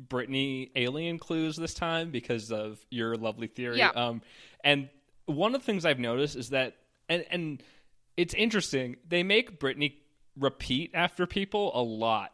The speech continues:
Speaker 1: in this show.
Speaker 2: A lot.
Speaker 1: Like,
Speaker 2: Oh, for sure.
Speaker 1: so that really, really plays into it because it makes a lot of sense if she's an alien that, like,
Speaker 2: It's,
Speaker 1: she is
Speaker 2: it's
Speaker 1: learning
Speaker 2: because she's
Speaker 1: s-
Speaker 2: learning, she's learning English.
Speaker 1: <laughs> Exactly. Oh, it's so good.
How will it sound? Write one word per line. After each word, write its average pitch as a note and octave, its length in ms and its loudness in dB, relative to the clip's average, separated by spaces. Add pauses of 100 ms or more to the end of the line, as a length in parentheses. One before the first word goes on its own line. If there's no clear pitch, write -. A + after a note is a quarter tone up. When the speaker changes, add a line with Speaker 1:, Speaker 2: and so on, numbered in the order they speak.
(100)
Speaker 1:
in B2+ 180 -2
this A2+ 160 -2
show. - 240 0
Speaker 2:
A B3+ 80 6
lot. F#3+ 260 6
Speaker 1:
Like, D3 480 0
Speaker 2:
Oh, - 120 2
for G3 160 -6
sure. - 160 -4
Speaker 1:
so F#3+ 380 6 (420)
that F#3+ 240 6
really, A#3+ 340 2
really F#3+ 320 2
plays F3+ 320 2
into G#3 280 0
it C3+ 100 0
because D#3 280 -2
it E3 140 0
makes F#3+ 280 -2
a F3+ 40 -6
lot F3 120 2
of D3+ 100 4
sense F3+ 260 0
if C3+ 80 -6
she's C3+ 200 -6
an B2 120 -6
alien C#3+ 520 4
that, A#2 120 -4
like, A#2+ 260 0 (140)
Speaker 2:
It's, C4+ 140 0
Speaker 1:
she F#3 180 0
is C#3+ 140 2
Speaker 2:
it's C#4 160 0
Speaker 1:
learning D#4 160 6
Speaker 2:
because - 180 4
she's D4 120 4
Speaker 1:
s- B3 80 -4
Speaker 2:
learning, C4+ 440 6 (240)
she's C4+ 240 -4
learning C#4 300 4
English. A#3 720 0
Speaker 1:
<laughs> - 240 -6
Exactly. E3+ 880 2 (1500)
Oh, E3 420 8
it's C3+ 120 -10
so A#2+ 240 -4
good. A2 320 -6